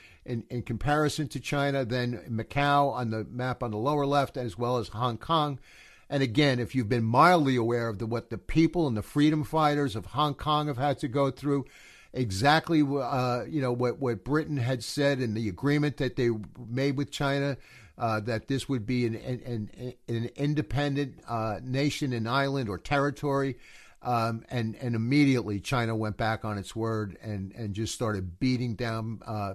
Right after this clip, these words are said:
people and, and anybody who was oppressing or, or voicing dissent, uh, they, they were jailed. So this is, this is the method of what's going on today.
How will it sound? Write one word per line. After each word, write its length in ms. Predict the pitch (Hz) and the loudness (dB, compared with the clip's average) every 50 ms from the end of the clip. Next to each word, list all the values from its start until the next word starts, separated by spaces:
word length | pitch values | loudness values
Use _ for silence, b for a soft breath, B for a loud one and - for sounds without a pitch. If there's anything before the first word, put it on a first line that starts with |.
| - | -6
people 420 | - 135 127 117 - 123 113 110 104 | -4 -2 -2 -2 -2 -4 -4 -4 -2
and, 180 | 98 95 90 - | -4 -6 -6 -8
and 260 | 110 107 95 92 90 - B B B B B B | -8 -6 -6 -6 -8 -10 B B B B B B
anybody 400 | B 135 139 135 123 131 127 123 | B 2 2 2 2 2 2 2
who 120 | 107 120 | 2 2
was 180 | 117 117 98 87 | 2 0 0 -2
oppressing 560 | 113 - - 131 127 120 - - 131 120 120 | -4 -4 -2 0 0 0 0 -2 -6 -6 -4
or, 140 | 110 113 - - | -6 -8 -8 -8
or 280 | 117 117 104 107 107 | -6 -6 -4 -4 -4
voicing 540 | 90 76 107 113 123 131 127 - - 127 117 | -6 -6 -4 -2 0 0 0 -2 -2 -4 -4
dissent, 500 | 101 120 113 - - 120 113 113 110 - - b b b b b b b b | -4 -4 -6 -4 -4 -2 -2 -2 -4 -6 -12 b b b b b b b b
uh, 300 | - 107 107 107 104 98 - - | -6 -4 -2 -2 -4 -4 -6 -8
they, 240 | 101 117 120 117 110 | -4 -2 -2 -2 -2
they 280 | - 107 117 117 117 | -4 -4 -4 -2 -2
were 200 | 113 110 110 110 | 0 0 -2 -2
jailed. 520 | 101 92 - 113 101 98 90 73 69 - - - _ - - - | -4 -2 -4 -4 -2 -2 -4 -6 -8 -12 -16 -20 _ -20 -14 -8
So 400 | - 143 135 120 117 113 101 - b b b b b b b | -2 0 2 2 2 0 -2 -6 b b b b b b b
this 300 | 107 135 160 156 - 185 | 4 4 4 6 6 4
is, 340 | 160 135 123 104 101 - - - - _ _ _ - | 4 4 2 -2 -8 -12 -14 -18 -20 _ _ _ -18
this 300 | - - 113 151 143 - | -10 -2 0 0 2 4
is 140 | 170 151 117 | 2 2 2
the 100 | 135 135 | 2 2
method 460 | 127 131 135 139 143 - 143 135 123 | 2 4 4 4 4 2 0 0 0
of 100 | 117 101 | -2 -2
what's 220 | 107 127 123 - | 0 0 0 -2
going 380 | - - 123 120 120 113 113 110 | -4 -4 -2 -2 0 -2 -2 -2
on 200 | 107 107 104 104 | -2 -2 -4 -4
today. 420 | - - - 98 98 92 76 62 | -6 -6 -8 -6 -6 -6 -8 -10